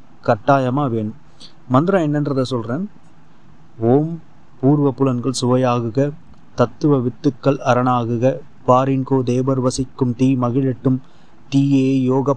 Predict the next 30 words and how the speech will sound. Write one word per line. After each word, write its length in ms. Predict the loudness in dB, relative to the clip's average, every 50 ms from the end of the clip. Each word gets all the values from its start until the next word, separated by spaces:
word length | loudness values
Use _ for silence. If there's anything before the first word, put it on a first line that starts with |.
| 0 0
பரஞ்சோதி 720 | 0 2 2 2 0 0 2 2 2 2 2 2 0 0
ஆகும்." 360 | 2 0 0 -2 -2 -6 -6 -8 -12 -20 -20 -20 -20 -20 -20 -20 -20 -20 -20 -10 -4
இதான் 240 | -2 2 2 2 2
இந்த 140 | 2 0 0
மந்திரம். 360 | 0 0 0 0 0 0 0
இது 160 | 0 -2 -2
பாடல் 600 | 0 4 4 4 4 4 2 0 0 -2 -2 -4 -4
முறையில 380 | -4 -2 0 0 0 0 0
தான் 180 | 0 0 0 0
வரும், 260 | 0 0 0 -2 -2
ஆனா 260 | -2 0 0 0 0
இது 200 | 0 0 -2 -2
பாடல் 360 | 0 0 2 2 2 0 0
கிடையாது, 440 | 0 -2 -2 0 0 0 0 0 0
இது 160 | 0 -2 -2
ஒரு 140 | -2 -2 -4
மந்திரம். 480 | -4 -2 -2 0 0 0 0 -2 -4 -6 -10 -16 -20 -20 -20 -20 -20 -20 -10 -2
தமிழ் 260 | 2 2 2 4 2
முறையில 460 | 2 2 0 0 0 0 0 0 0 0
நிறைய 360 | 0 0 0 2 0 0 2
மந்திரங்கள் 500 | 0 0 0 0 0 0 2 2 0 2
பாடல் 380 | 2 4 4 4 4 2 0
வரிகளாக 440 | 0 0 0 0 -2 -2 -2 -2 0
தான் 180 | 0 0 0 0
வரும், 200 | 0 -2 -2 -2
அதுக்காக 480 | 0 0 0 -2 -2 -2 0 0 0
அது 160 | 0 0 -2 0
பாடல்னு 440 | 0 2 2 2 2 0 0 -2 -2
நினைச்சுக்க 180 | -4 -4 -6 -6
வேண்டாம். 460 | -6 -6 -4 -4 -4 -4 -4 -6 -10